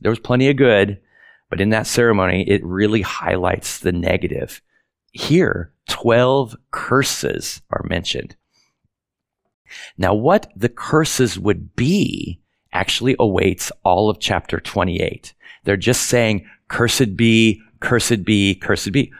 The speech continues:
Well, what happens when I'm cursed? Well, as I, <laughs> nothing is left to the imagination. That's coming in the next chapter, which we'll look at. But th-, this section describes twelve behaviors that are worthy of cursing, and it's interesting to see what was chosen.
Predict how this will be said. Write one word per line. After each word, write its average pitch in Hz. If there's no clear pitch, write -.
Well, 113
what 110
happens 131
when 107
I'm 92
cursed? -
Well, 85
as 82
I, -
<laughs> -
nothing 135
is 127
left 123
to 107
the 110
imagination. 92
That's 104
coming 127
in 110
the 101
next 98
chapter, -
which 95
we'll 95
look 95
at. -
But -
th-, 98
this 165
section -
describes 98
twelve 147
behaviors 110
that -
are 98
worthy 117
of -
cursing, 104
and 95
it's -
interesting 95
to 92
see 90
what -
was 92
chosen. 147